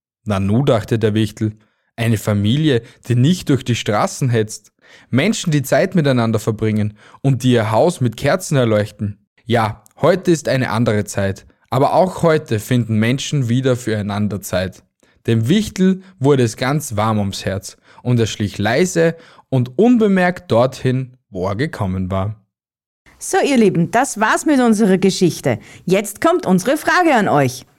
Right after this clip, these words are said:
Speaker 2: In welchem Land wünscht man sich Feliz Navidad? Wenn ihr die Antwort habt, schreibt sie uns auf Instagram in den Stories oder schreibt uns eine Mail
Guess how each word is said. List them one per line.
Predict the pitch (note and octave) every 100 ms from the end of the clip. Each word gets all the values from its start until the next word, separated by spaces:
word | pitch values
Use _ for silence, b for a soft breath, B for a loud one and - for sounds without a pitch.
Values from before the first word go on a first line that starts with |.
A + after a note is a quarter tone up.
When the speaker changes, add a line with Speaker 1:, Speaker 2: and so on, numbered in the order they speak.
| _ _ _ _ -
Speaker 2:
In | F3+ E3
welchem | F#3+ F4 G4 F#4+ D4+
Land | F3+ A3+ C#4 - _
wünscht | - F#3+ D#4+ - -
man | B3+
sich | B3 A#3 -
Feliz | - G#3 B3+ D4+ B3
Navidad? | A#3 G#3 G3 A#2+ - - _ _ _ _ _ _ _ -
Wenn | G#3 G#3+
ihr |
die | F#3+ G3
Antwort | D#3 C#3+ - -
habt, | E3 D#4+ - - - _
schreibt | - G3+ F#3+ F#3+
sie |
uns | F3+ E3
auf | -
Instagram | C4 F4+ D#4+ B3+ G3
in | D#3
den | C#3+
Stories | C#3 - D#3+ A#3 G4+ - B B B
oder | D#4+ G#4
schreibt | - C4+ D#4 D#4
uns | C#4+
eine | C#4 C4+
Mail | A#3+ F3+ B2